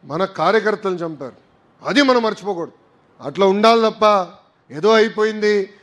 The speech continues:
ఏదో తప్పు అయిపోయిందని ఇంట్లో పడుకోకూడదని కార్యకర్తలందరికీ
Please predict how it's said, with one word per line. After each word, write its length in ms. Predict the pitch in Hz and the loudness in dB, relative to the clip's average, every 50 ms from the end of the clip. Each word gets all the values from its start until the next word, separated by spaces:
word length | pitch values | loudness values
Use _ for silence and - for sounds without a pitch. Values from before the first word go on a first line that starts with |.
| _ - | _ -8
ఏదో 220 | 127 156 170 226 226 | -4 2 4 4 4
తప్పు 300 | 226 226 208 208 - 214 | 4 2 -4 -2 0 0
అయిపోయిందని 640 | 202 208 208 202 196 196 196 190 185 185 175 156 - _ _ _ _ - | 0 0 0 0 -2 0 -2 -2 -2 -2 -4 -6 -8 _ _ _ _ -14
ఇంట్లో 320 | 123 143 170 165 190 202 190 | -12 -12 -10 -4 -4 -2 -2
పడుకోకూడదని 920 | 180 185 175 160 170 175 175 147 165 170 165 170 180 180 175 151 123 - - _ _ _ _ _ _ _ _ - | -2 -2 -4 -4 -4 -6 -4 -4 -2 -2 0 0 0 2 0 0 -2 -4 -10 _ _ _ _ _ _ _ _ -2
కార్యకర్తలందరికీ 1200 | 139 156 180 185 185 190 175 165 - 170 160 156 160 165 175 180 196 190 151 190 180 156 131 | 2 2 2 2 2 0 -2 -2 -2 -2 -2 -2 -4 -4 -2 -2 -2 0 2 2 2 0 0